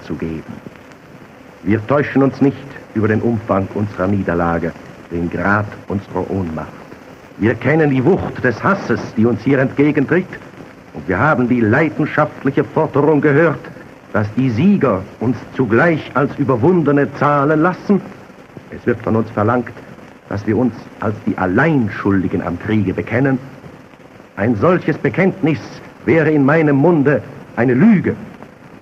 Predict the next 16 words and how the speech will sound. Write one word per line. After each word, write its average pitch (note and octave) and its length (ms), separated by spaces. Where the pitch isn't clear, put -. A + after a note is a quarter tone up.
Wir F#2 120
sind A#2 180
fern C3 320
davon, C#3 460
jede A#2+ 300
Verantwortung C3 640
dafür, C3+ 440
dass A#2+ 160
es A#2+ 140
zu B2+ 60
diesem A#2+ 280
Weltkriege B2+ 480
kam, B2 300
von A#2+ 180
Deutschland A#2+ 560
abzuwälzen. F2 840